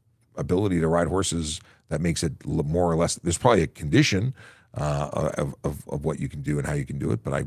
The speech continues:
I do believe you can. I don't know why you'd want to, though. Is it illegal to have an aftermarket exhaust on your motorcycle in Toronto?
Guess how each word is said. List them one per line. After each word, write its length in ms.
I 80
do 160
believe 280
you 60
can. 400
I 40
don't 100
know 60
why 160
you'd 100
want 220
to, 80
though. 180
Is 140
it 80
illegal 340
to 80
have 180
an 60
aftermarket 540
exhaust 400
on 80
your 120
motorcycle 460
in 60
Toronto? 400